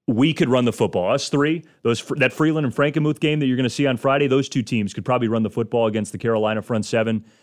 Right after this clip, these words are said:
I'm not too concerned about missing a wide receiver against one of the worst run defenses in the N F L. If Amon-Ra can't play,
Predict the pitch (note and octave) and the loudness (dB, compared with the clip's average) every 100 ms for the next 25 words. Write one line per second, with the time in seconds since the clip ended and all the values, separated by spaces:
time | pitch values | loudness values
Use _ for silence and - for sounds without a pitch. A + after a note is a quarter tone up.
0 | _ - A2 C#3+ - D3 C#3 G#2+ C3 A#2 | _ -4 2 2 2 0 0 0 0 2
1 | A2+ A2 A2+ - A2 G2 _ _ - G#2+ | 2 2 -2 -2 -2 -4 _ _ -2 0
2 | A2+ B2 A#2 G#2 - A2+ F#2 F2+ - _ | 2 2 2 -2 -2 -2 0 -4 -8 _
3 | - G2 G#2+ G2+ A2+ A#2 G#2+ A#2 A2+ B2 | -6 -2 -2 -2 0 0 0 0 2 0
4 | C3+ - - A2 A#2+ A#2 A2 - G2 E2+ | 0 -8 -6 0 2 2 0 -2 -4 -4
5 | F#2 F2 - - G#2 G#2 G#2 G2 - G#2+ | -6 -6 -8 -4 0 2 2 0 2 2
6 | G#2+ - _ - A2 C#3 F3+ D#3 D3+ D3 | 2 -2 _ -6 0 0 2 2 2 0
7 | C#3 C#3 - C3 C3 C#3 | 0 -2 0 0 2 0